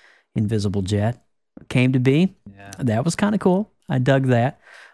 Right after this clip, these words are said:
Speaker 1: Uh, we're not gonna go into the end scene credit, uh, credit spoilers just yet, but I, uh, well, let's hop over to Lindsay Badger.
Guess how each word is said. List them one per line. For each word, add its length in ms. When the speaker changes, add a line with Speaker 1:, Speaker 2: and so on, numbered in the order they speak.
Speaker 1:
Uh, 220
we're 100
not 120
gonna 140
go 160
into 140
the 140
end 140
scene 240
credit, 420
uh, 180
credit 360
spoilers 460
just 460
yet, 240
but 140
I, 220
uh, 240
well, 220
let's 140
hop 200
over 120
to 80
Lindsay 300
Badger. 480